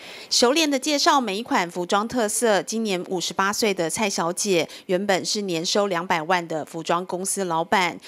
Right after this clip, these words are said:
疫情期间结束公司，中年失业的她四处投递履历，却无回应。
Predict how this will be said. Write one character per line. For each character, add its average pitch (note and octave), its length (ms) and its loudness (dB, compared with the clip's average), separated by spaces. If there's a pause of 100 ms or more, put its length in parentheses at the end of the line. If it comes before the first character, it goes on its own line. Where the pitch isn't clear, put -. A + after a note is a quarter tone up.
(160)
疫 A3+ 100 -8
情 F3+ 240 -4
期 F3 200 -4
间 G3 280 2
结 E3+ 200 -4
束 E3 180 -4
公 F#3 240 0
司， G#3+ 360 0 (260)
中 G#3+ 180 0
年 F3+ 160 0
失 G3+ 180 0
业 G#3 180 2
的 F3 120 0
她 F#3+ 340 0
四 - 220 -8
处 F#3 220 -6
投 D#3+ 200 -4
递 F3 220 -4
履 D3+ 220 -4
历， F#3 240 0
却 F#3+ 240 2
无 D#3 160 -4
回 D#3+ 200 0
应。 G3 380 0